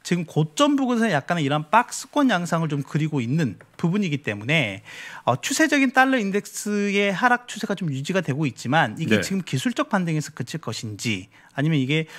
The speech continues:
Speaker 1: 또 한번, 어, 이렇게 돌아서는 모습이 좀 강하게 나올 것인지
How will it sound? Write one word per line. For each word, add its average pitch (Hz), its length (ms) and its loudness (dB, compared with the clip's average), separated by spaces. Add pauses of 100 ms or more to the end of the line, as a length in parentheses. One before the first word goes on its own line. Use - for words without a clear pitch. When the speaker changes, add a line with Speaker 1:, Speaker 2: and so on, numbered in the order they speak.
(140)
Speaker 1:
또 180 100 2
한번, 180 460 2 (100)
어, 135 220 -2
이렇게 165 220 -6
돌아서는 202 480 0
모습이 165 240 -4
좀 160 140 -4
강하게 139 320 -2
나올 123 240 -2
것인지 127 560 -2